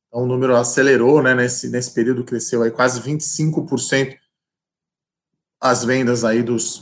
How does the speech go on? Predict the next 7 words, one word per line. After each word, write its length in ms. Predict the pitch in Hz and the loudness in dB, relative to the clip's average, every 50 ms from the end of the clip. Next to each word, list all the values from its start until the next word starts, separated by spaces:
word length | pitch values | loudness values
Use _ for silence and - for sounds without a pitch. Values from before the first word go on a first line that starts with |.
| - 185 - - _ | -12 -14 -14 -12 _
mercados 560 | 127 123 117 117 - - 117 117 113 113 117 | -6 -4 -4 -4 0 0 2 2 2 0 0
aí 140 | 117 110 113 | 0 0 0
do 100 | 123 123 | -2 -2
Carrefour 680 | - 113 110 127 117 - - - 127 123 - - - - _ _ _ _ _ _ _ _ _ _ _ _ _ _ _ _ _ _ _ _ _ _ _ _ _ | -2 -4 -4 -4 -4 -6 -2 0 0 0 0 -2 -8 -20 _ _ _ _ _ _ _ _ _ _ _ _ _ _ _ _ _ _ _ _ _ _ _ _ _
nessa 440 | 120 120 127 127 123 - - 135 123 | -2 0 2 2 2 2 2 2 2
época, 440 | 107 107 110 110 - - - - | 2 0 -2 -6 -10 -16 -20 -20
né? 200 | 104 107 110 117 | -20 -20 -20 -20